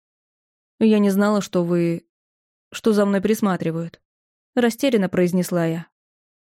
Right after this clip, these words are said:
«Это было необходимо, Роза», спокойно сказал Райан, как будто оправдываясь, но я перебила его. «Я не злюсь. Напротив. Я благодарна вам, что вы думали обо мне даже после того, как мы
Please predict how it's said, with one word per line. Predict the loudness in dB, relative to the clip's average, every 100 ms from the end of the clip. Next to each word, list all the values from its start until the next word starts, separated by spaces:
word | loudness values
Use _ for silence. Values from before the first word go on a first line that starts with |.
| _ _ _ _ -4
«Это | -2 0
было | 2 2
необходимо, | 2 -2 -2 -2 -2 -2
Роза», | -2 -2 -4 -12 _ _ _ _
спокойно | -10 -2 0 2 2 2
сказал | 0 2 2
Райан, | 2 2 0
как | 0 0
будто | 0 0 -2
оправдываясь, | -2 -2 0 0 2 0 0
но | 0 2
я | 2 2
перебила | 2 2 0 0
его. | 0 -2 -4 -8 -16 _ _ _ _ _ _
«Я | 0 2 2
не | 0
злюсь. | 0 0 -2 -8 _ _ _
Напротив. | -2 0 0 -2 -4 -16 _ _ _ _ _ -2
Я | 0 4
благодарна | 2 2 2 2 2 2
вам, | 0
что | 0 0
вы | 2
думали | 2 4 4
обо | 2
мне | 2 2
даже | 0 0
после | -2 -2 -2
того, | 0 0 0
как | 0 -2 0
мы | 0 2 -2